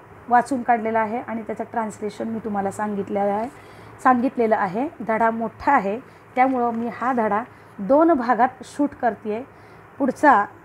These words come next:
आठ आणि नऊ पानावरचा आणि खालचा workshop आपण पुढच्या भागात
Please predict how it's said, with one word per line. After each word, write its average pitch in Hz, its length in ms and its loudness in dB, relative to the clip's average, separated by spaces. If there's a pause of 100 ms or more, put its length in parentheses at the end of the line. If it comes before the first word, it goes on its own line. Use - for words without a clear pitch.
आठ 277 340 2
आणि 254 160 0
नऊ 254 200 -2
पानावरचा 208 640 -2
आणि 208 240 -6 (100)
खालचा 220 320 -2
workshop 220 520 -2
आपण 220 240 -8
पुढच्या - 500 -4
भागात 226 260 -2